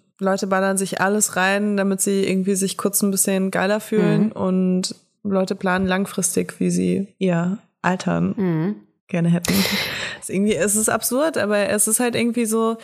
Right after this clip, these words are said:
Speaker 1: ich verstehe dieses Kontrollgefühl, was man halt nicht abgeben will.
Speaker 2: Ja. Also ich, ähm, finde Doktor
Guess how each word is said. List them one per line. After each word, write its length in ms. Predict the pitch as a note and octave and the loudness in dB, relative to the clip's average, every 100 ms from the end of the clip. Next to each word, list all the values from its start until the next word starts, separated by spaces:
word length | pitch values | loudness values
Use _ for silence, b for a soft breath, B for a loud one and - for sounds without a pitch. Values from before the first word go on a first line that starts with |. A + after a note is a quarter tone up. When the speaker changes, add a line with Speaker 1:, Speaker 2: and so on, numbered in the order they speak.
| B B | B B
Speaker 1:
ich 100 | - | -4
verstehe 300 | A3+ A3+ B3 | -2 -2 -2
dieses 280 | A#3+ A#3 A#3 | -2 0 -2
Kontrollgefühl, 840 | - A3+ - A3+ D4 D#4+ - G3 F#3 | -2 -4 -2 -2 -2 -4 -4 -4 -2
was 140 | G3 | -2
man 140 | G#3 | -2
halt 100 | G#3 | 0
nicht 220 | G#3+ G#3+ - | -2 -2 -4
abgeben 480 | - - A3+ F3+ | -6 -2 0 0
will. 320 | E3+ E3+ F#3+ F#3+ _ _ _ _ | 0 0 -2 -6 _ _ _ _
Speaker 2:
Ja. 340 | G3+ F#3 D#3+ F#3+ G#3+ - _ _ _ _ _ - - B B B | -4 0 0 -2 -6 -12 _ _ _ _ _ -14 -6 B B B
Also 320 | - G#3+ A#3 A3+ - | -2 0 0 -2 -4
ich, 340 | - A3+ - B3 | -2 -2 -2 0
ähm, 440 | A3+ A3+ A3+ A3+ - _ _ - - | 0 0 -2 -4 -6 _ _ -20 -4
finde 340 | C4 C4+ B3+ | -2 0 0
Doktor 540 | G3+ A3 A3 - G3+ | 0 -2 -4 -4 -2